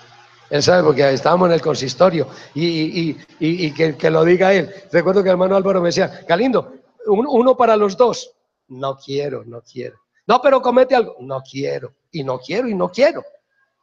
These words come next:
Entonces, ella me decía, eh,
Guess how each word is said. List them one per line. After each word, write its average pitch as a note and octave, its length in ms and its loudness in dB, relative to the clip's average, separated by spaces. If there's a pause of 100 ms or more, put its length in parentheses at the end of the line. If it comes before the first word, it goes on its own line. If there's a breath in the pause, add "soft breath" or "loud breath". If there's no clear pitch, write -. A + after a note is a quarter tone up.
(2750)
Entonces, A3+ 800 0
ella G#3+ 240 2
me A#3 100 4
decía, - 600 -2
eh, F#3 400 0